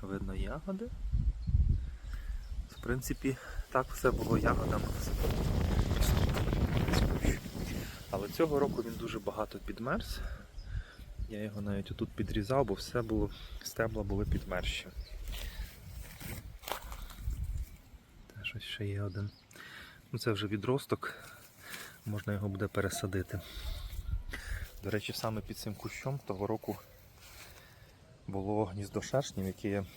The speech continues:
вимивав водою. Успішно. Можливо, це ще вплинуло, дало стрес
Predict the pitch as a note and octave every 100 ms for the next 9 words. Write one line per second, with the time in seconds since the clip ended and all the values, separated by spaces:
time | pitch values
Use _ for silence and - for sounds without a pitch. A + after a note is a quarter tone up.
0 | - F#2+ G2 G2 G#2 A2+ - - F#2 G#2+
1 | F2 E2 E2+ - - - - - - -
2 | - - - - A2+ - E2+ - F#2+ -
3 | - - - - - - - - F#2+ A#2
4 | A#2 G#2 G#2 - G2+ - G2+ G2+ G2 F#2+
5 | - - - - - - - - - F2+
6 | F2+ F#2 F2 - G2 -